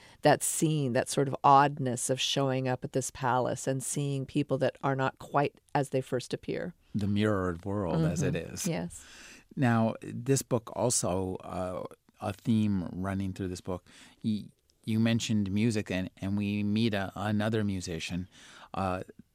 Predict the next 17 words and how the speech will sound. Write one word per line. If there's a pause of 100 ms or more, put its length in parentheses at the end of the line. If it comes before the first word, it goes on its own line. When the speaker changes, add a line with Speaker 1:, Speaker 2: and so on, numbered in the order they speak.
(120)
Speaker 2:
tell
us
a
little
bit
about
Gaspari, (340)
and (800)
this
is
he, (600)
who
he
is,
what
he
is,